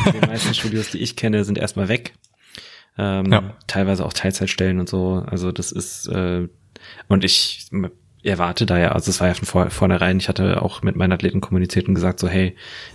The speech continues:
Speaker 1: äh, wer kann und möchte, Betonung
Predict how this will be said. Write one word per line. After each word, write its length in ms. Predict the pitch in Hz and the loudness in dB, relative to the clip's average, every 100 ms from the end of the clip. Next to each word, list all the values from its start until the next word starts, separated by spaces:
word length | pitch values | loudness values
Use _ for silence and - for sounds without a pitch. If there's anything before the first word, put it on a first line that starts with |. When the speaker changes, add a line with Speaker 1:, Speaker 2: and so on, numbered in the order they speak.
| - | -4
Speaker 1:
äh, 300 | 95 90 90 | 0 2 0
wer 300 | - 95 95 | -2 2 2
kann 400 | 95 - 107 107 | 0 0 0 0
und 400 | - 110 110 95 | 0 2 2 2
möchte, 720 | 101 101 113 - - 120 127 127 _ _ _ _ _ | 2 4 2 -2 2 2 2 -2 _ _ _ _ _
Betonung 300 | - - 110 | -8 0 4